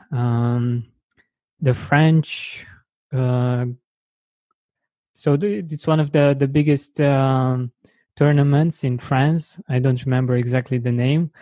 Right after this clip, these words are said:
Um, she now lost her first game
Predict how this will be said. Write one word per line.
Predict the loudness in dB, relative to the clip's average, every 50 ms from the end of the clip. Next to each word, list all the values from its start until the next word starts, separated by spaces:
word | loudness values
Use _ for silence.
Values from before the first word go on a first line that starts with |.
| -20 -20 -20 _ _ _ _ -2
Um, | 2 2 4 4 4 4 2 2 2 0 0 -2 -4 -8 _ _ _ _ _ _ _ _ _ _ _ _ _ _ _ _ _ _ _ _ _ _ _
she | -18 -16 -12 -4 -2 0 0
now | 2 2 2 2 2 4 4 2 2 2 0 -4 -6 _
lost | -2 0 2 2 2 0 -2 -4 -10 -16 -16 -16 -8
her | -4 -2 -2
first | -2 -2 -2 0 0 0 0 -2 -4 -2
game | 0 0 2 2 2 0 0 -2 -4